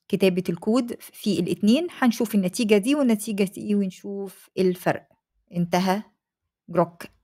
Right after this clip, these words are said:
قبله، دي أول ملحوظة. هبتدي الأول آخد جروك وأروح على ال إتش تي إم إل Online Viewer،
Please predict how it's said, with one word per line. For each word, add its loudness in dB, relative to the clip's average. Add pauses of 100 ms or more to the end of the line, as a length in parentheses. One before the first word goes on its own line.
قبله، 2 (1300)
دي -2
أول 2
ملحوظة. 2 (1300)
هبتدي 2
الأول 4
آخد -6
جروك 2 (1800)
وأروح 2
على -2
ال -4
إتش -6
تي 0
إم 0
إل 0
Online 0
Viewer، 2